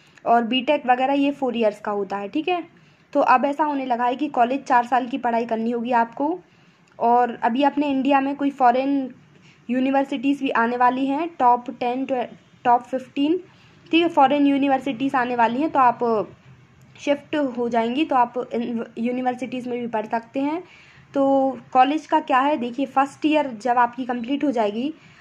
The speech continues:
तो आपको ग्रेजुएशन का सर्टिफिकेट मिलेगा कि हमने फर्स्ट ईयर कंप्लीट कर ली है, ठीक है। और इसमें यदि ऐसा हो कि फर्स्ट ईयर,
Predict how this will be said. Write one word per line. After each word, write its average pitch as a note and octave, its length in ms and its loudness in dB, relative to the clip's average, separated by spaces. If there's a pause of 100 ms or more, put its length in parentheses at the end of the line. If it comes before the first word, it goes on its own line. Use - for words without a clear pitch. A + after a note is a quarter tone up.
(180)
तो C#4 60 4
आपको C4 360 4 (280)
ग्रेजुएशन C#4+ 720 -2
का C#4+ 120 -4
सर्टिफिकेट C4 600 -4
मिलेगा G3 460 -4 (440)
कि C4+ 40 2
हमने C#4 220 2
फर्स्ट B3 280 -2
ईयर C#4+ 140 2
कंप्लीट A#3+ 380 -2
कर G3+ 140 -6
ली G3 220 -4
है, F#3+ 200 -4 (440)
ठीक D#4 180 2
है। F4 160 2
और B3+ 220 2
इसमें D4 260 -2
यदि C#4+ 240 2
ऐसा B3 300 2
हो C#4+ 200 2
कि C#4+ 140 -8
फर्स्ट B3+ 320 -4
ईयर, C#4+ 280 0